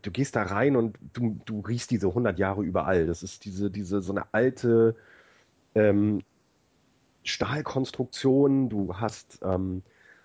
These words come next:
du hast alles irgendwie in den Katakomben nicht so richtig frei und draußen,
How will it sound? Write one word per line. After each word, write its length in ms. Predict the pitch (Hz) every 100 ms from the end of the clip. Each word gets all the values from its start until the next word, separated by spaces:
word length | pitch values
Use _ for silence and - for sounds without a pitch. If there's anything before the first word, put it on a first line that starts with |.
| -
du 120 | 107
hast 180 | 123 -
alles 260 | 127 165 -
irgendwie 380 | 139 135 120
in 160 | - 143
den 140 | 147
Katakomben 760 | 123 - 117 - 139 151 - 147
nicht 200 | - -
so 100 | 120
richtig 300 | 135 - -
frei 460 | - - 98 147 147
und 140 | 110
draußen, 840 | - 90 151 - 151 143 143 131